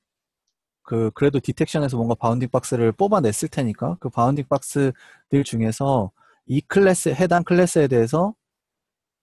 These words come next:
가장 높은 프로버빌리티를, 네, 높은 프로버빌리티 갖는 쪽으로 그쪽 클래스에, 그쪽에 대해서만 백프로퍼게이션 시킨다고 합니다. 이제 마지막인데요. 어,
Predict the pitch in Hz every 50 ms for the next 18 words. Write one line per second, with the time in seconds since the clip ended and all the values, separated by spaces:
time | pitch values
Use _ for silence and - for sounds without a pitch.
0 | _ - - 120 120 117 143 143 143 143 143 139 131 117 120 117 - - - 180
1 | 165 - - 170 165 160 156 143 139 135 135 - - 139 120 117 113 113 107 101
2 | 92 - - _ _ _ _ _ _ _ _ _ _ _ _ _ _ _ _ _
3 | _ _ _ _ - 98 90 87 101 - _ _ _ _ _ _ _ _ _ _
4 | _ _ - 117 110 - 156 - 160 151 147 143 135 - - - - - 110 120
5 | 135 139 131 - 156 143 147 131 113 110 - - - 113 - - 151 - - 156
6 | 151 143 - - 131 123 - _ _ _ _ _ _ _ _ - - 110 - -
7 | 156 147 147 135 123 120 113 - 120 110 110 - 139 - - 139 123 - - 117
8 | 110 101 - 113 113 - - - - 131 117 104 113 107 104 98 113 110 - _
9 | _ _ _ _ _ _ _ _ _ _ _ _ - 139 139 117 113 120 135 160
10 | 160 151 131 120 110 104 104 117 139 - _ _ _ _ _ _ _ _ _ _
11 | _ _ _ _ _ _ _ _ _ _ - 127 117 113 110 110 110 113 147